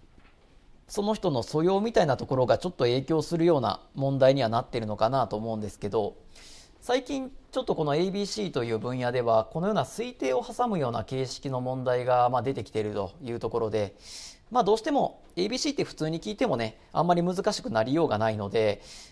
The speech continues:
まあ、少しこういう推定を挟むような形で問題の難易度を上げてくるっていうのが、ここ最近のトレンドではありますね。で、そんなに大層な推定をするわけではないんですけれども、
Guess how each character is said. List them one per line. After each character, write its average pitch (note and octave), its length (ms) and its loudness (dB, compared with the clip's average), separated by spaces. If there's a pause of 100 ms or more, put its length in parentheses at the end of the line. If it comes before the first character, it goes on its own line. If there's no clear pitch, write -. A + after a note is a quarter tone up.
ま B3+ 80 0
あ、 - 40 0
少 - 180 0
し E3+ 140 -2
こ D#3+ 160 0
う D#3+ 60 2
い D#3+ 60 2
う D#3+ 60 2
推 F3+ 280 -4
定 F3+ 180 0
を E3+ 120 2
挟 E3+ 220 -2
む D3+ 80 0
よ B2+ 100 0
う A2+ 40 -2
な G2+ 120 -2
形 A#2 340 -2
で A#2+ 120 0
問 C3+ 200 -2
題 C#3 120 2
の C3 80 -2
難 B2+ 220 0
易 C3+ 40 -6
度 A2+ 80 0
を G#2 60 2
上 G#2+ 60 0
げ A2+ 100 0
て C3 100 -8
く F3 100 -6
る F#3+ 80 -2
っ - 40 -8
て - 120 -8
い A3 40 0
う - 20 -2
の G3 80 0
が、 A#2+ 80 0
こ - 140 -6
こ A#2+ 120 -4
最 A#2+ 260 -4
近 A#2+ 200 -8
の A2+ 120 -4
ト C3 120 -6
レ B2+ 140 -2
ン B2 80 -4
ド B2+ 100 0
で D3 80 0
は B2+ 80 4
あ G2 60 2
り G2 100 -4
ま G2+ 140 -6
す - 80 -14
ね。 C#3+ 260 -8 (1400)
で、 F#3+ 220 2
そ D4+ 140 -4
ん D#4+ 80 0
な E4 60 2
に D4 80 0
大 G#4+ 240 0
層 - 160 -2
な D3 80 2
推 C#3+ 240 -2
定 E3 120 2
を D3+ 100 0
す F3 160 -4
る F3 80 2
わ G#3+ 100 2
け F3 100 -2
で A2+ 80 2
は G2 120 2
な A#2+ 120 2
い G3 80 0
ん C3 120 -4
で G2 100 -6
す - 120 -16
け G#2+ 120 -6
れ G#2 80 -6
ど G2+ 140 -6
も、 B2 420 2